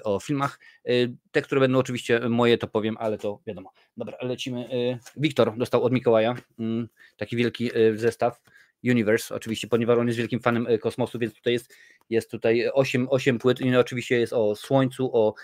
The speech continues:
Merkurym, Wenus, Mar-, Ziemi, Mars, Jowiszu, Saturnie, Uranie i Neptunie i tak dalej, bo on takie rzeczy lubi, to jest, to jest, y, D V D z akurat, y, The History Channel, także to jest akurat coś takiego,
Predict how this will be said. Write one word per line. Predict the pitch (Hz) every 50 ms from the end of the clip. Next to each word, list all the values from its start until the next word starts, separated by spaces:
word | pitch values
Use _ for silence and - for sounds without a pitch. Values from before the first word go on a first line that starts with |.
| - - - _ _
Merkurym, | - 110 - - - - 135 131 123
Wenus, | 117 120 117 123 110 -
Mar-, | 127 117 117 120 117 123
Ziemi, | 110 117 120 120 120 113
Mars, | 113 117 113 - -
Jowiszu, | 127 117 117 117 113 - -
Saturnie, | 110 117 107 - 113 110 120 123
Uranie | 120 120 117 113 117 120
i | 117
Neptunie | 113 107 - - 120 123 117
i | -
tak | - 113 107
dalej, | 117 113 113
bo | 107
on | 113 107
takie | 113 - -
rzeczy | 113 110 - 113
lubi, | 110 117 113 113
to | - 113
jest, | 107 107 - _ _ _ _ _ _ _ _ _ -
to | - 113
jest, | 113 110 - -
y, | 131 120 117 117 113 107 104 - _ -
D | 120 113 107 - - 117 117 120
V | 113 117
D | 113 127 127 120
z | 123
akurat, | 120 113 - 120 120 113 - -
y, | 123 117 113 113 110 - _ _ _ _ _ _ _ _ - 104
The | 110
History | - - 143 131 - 117 107 101 -
Channel, | - 104 92 90 82 _ _ _ -
także | - 101 101 98
to | - -
jest | 113 101
akurat | 107 - 110 104
coś | - 120
takiego, | - 113 - 120 110 113 107